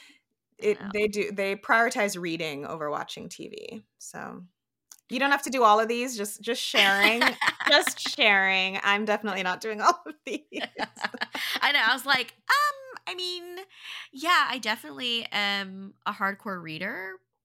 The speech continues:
Speaker 1: but I
Speaker 2: Same.
Speaker 1: also make time to watch T V."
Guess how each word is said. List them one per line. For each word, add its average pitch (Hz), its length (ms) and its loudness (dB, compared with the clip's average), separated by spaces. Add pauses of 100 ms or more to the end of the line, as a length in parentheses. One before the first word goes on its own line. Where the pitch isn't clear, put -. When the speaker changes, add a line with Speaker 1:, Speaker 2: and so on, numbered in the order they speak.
Speaker 1:
but 180 420 2
I - 100 2
Speaker 2:
Same. - 60 -12 (120)
Speaker 1:
also 196 360 -2
make 190 200 -8
time 185 320 -2
to 180 180 -10
watch - 420 -10
T - 320 -18
V." - 260 -8